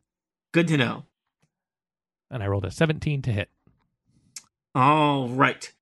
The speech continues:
Speaker 1: Uh, seventeen, you, you plunge it into the kind of wispy arms of the specter. It ha-, kind of looks at you with, and its mouth makes a, s-, a face like it's howling, but you don't hear anything.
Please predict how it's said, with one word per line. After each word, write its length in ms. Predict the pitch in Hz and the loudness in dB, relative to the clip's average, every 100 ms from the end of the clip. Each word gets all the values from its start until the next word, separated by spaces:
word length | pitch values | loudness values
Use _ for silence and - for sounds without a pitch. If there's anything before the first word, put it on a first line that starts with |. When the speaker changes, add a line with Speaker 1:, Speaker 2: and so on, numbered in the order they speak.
| - - | -20 4
Speaker 1:
Uh, 180 | 131 135 | 4 6
seventeen, 520 | - 190 190 190 196 | 2 2 4 4 4
you, 200 | 151 147 | 4 4
you 280 | 139 127 113 | 4 2 0
plunge 380 | - 190 196 185 | -4 2 4 6
it 140 | 185 185 | 4 2
into 260 | 160 156 | 0 2
the 80 | 143 | -2
kind 180 | 139 143 | 0 0
of 160 | 123 123 | 0 0
wispy 480 | 147 170 - 165 151 | 0 0 2 2 4
arms 520 | 135 135 131 120 113 | 4 4 4 0 -2
of 300 | - 123 120 - | 2 2 2 -4
the 140 | 127 | -4
specter. 720 | - - - 143 139 - 139 110 - - - | -4 -6 -2 -2 -2 -2 -2 -4 -12 0 4
It 160 | 160 - | 4 2
ha-, 360 | - - 156 - | -14 -12 -12 -2
kind 160 | 151 135 | 0 2
of 180 | 123 - - - | 0 -6 -18 -4
looks 420 | 143 170 202 - | 4 4 4 4
at 120 | 202 | 4
you 220 | 185 190 190 | 6 4 6
with, 160 | 160 160 | 4 4
and 120 | 135 | 2
its 160 | 117 156 | 2 0
mouth 560 | 135 135 135 170 - | 4 6 6 2 0
makes 240 | 139 135 131 | 0 0 -2
a, 40 | |
s-, 220 | - - | -4 -6
a 100 | 143 - _ | -6 -8 _
face 260 | 143 156 - | 0 2 0
like 180 | 139 | 0
it's 140 | 135 - | -2 -6
howling, 640 | - 139 151 151 147 143 - - - | 0 2 4 4 2 0 -6 -18 -4
but 120 | 139 | -2
you 80 | 139 | 2
don't 200 | 131 - | 2 2
hear 240 | 131 127 | 2 2
anything. 680 | 123 117 110 107 107 87 - | 2 2 0 -2 -6 -8 -12